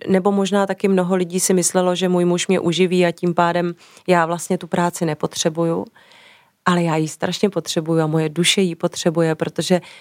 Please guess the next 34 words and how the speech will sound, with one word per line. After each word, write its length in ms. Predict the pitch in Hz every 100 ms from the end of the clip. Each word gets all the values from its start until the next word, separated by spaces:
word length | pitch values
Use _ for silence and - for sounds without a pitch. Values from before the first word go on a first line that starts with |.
| -
to, 100 | 180
jak 180 | 175 -
jste 200 | - 175
četl, 340 | - 175 175
to 100 | 170
je 100 | 170
dvě 240 | 160 165 156
stě 240 | - 175
let 180 | 170 165
historie, 520 | 165 - 170 170 165
to 260 | - 165 -
vede 280 | 165 175 175
k 100 | 170
Josefu 340 | 165 170 -
Jiřímu 360 | 175 170 180 180
Kolárovi, 560 | 175 165 170 175 165 165
ta 120 | 170
naše, 400 | 160 - 170 165 -
eh, 220 | 160 160
herecká 500 | 170 165 - - 175
dynastie. 600 | 170 170 156 - 151 156 - - - - -
A 80 |
není 320 | 196 208 226 226
tam 180 | 208
generace, 600 | 208 196 185 170 - 160
kde 160 | 156 165
by 120 | 170
byla 180 | 170 180
přerušená, 760 | - 196 220 254 - 165 147 151
nebo 240 | 156 165
kde 180 | 165 170
by 100 | 170
byla 220 | 170 180
slabší. 720 | - - 196 - - 151 143